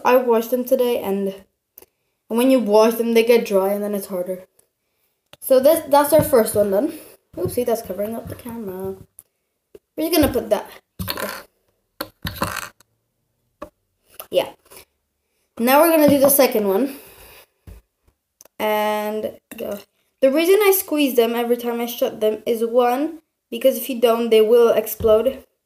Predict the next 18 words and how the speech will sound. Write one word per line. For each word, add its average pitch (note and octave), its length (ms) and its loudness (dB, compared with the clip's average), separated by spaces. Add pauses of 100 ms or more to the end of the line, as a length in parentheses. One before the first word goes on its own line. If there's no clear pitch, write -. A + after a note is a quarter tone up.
(460)
in C4+ 220 2
your C#4 120 4
freezer C4 520 2
or A#3+ 480 2
on A3+ 180 0
your G#3+ 100 0
table, A3+ 480 -2 (920)
which A#3 240 -2
is, G#3+ 380 4 (420)
which A#3 400 0
you A#3 140 -4
don't A3+ 200 2
want G3+ 160 -4
none G#3+ 200 -2
of F#3+ 80 0
them, G3+ 200 -4
trust G#3 240 -8
me. G3 180 -2